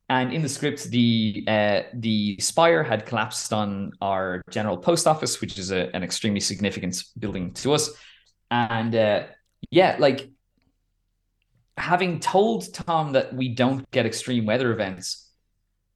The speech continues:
I, I had turned in the pages of drawing all of that.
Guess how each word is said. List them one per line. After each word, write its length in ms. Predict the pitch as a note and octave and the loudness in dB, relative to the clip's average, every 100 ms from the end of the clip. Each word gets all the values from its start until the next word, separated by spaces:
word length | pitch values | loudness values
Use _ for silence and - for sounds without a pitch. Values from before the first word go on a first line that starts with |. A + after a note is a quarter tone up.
| - C3 - | -10 -10 0
I, 280 | C3+ D3+ - | 2 2 2
I 120 | D3 | 2
had 220 | D3+ D#3 | 2 0
turned 420 | - - F3 F#3+ F3+ | -2 -4 -2 0 0
in 140 | E3+ | 0
the 80 | C3 | -2
pages 880 | - D3 D#3 A#2 F#2+ - - - _ _ - | -4 -2 -2 -2 -4 -6 -12 -12 _ _ 4
of 360 | B2 A#2 - | 4 2 -8
drawing 560 | G#2+ A#2 B2 C#3+ C3 A#2+ | -6 -2 2 2 2 0
all 200 | B2+ D3 | 2 2
of 120 | C3+ A2+ | 2 -2
that. 260 | F#2+ G#2+ | -6 -6